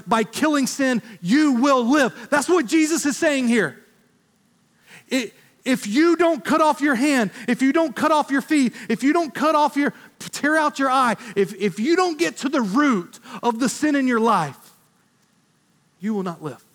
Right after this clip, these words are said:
Now, how do we tie it to the gospel? What Jesus is teaching here is not mutilation, but mortification. A saving faith,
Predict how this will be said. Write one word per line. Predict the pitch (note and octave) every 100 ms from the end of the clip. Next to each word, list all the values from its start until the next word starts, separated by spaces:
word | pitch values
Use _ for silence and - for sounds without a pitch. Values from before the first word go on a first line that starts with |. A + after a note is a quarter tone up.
| _ _ _ _ _ _ _ _ _ _ _ _ _ _ _ _ _ _ _ _ _
Now, | B2+
how | D#3
do |
we | F3+
tie | - D#3+
it | D3+
to | D#3
the | C#3+
gospel? | C#3 A#2+ - A#2+ A2 _ _ _
What | D3+ C#3+
Jesus | C3+ E3+ F#3 G3
is | F3+
teaching | - F3 E3+ C#3+
here | C#3+
is | C#3
not | D3+ C#3+
mutilation, | D3+ F3+ D#3 C3+ - C#3
but | C3+
mortification. | C3+ C#3 C3+ - B2+ B2 - - _ _ _ _ _ _ _ _ _ _ _ _ _ _ _ -
A | D3+
saving | C3+ - F#3 F#3+ G3 F#3+
faith, | - F3+ C#3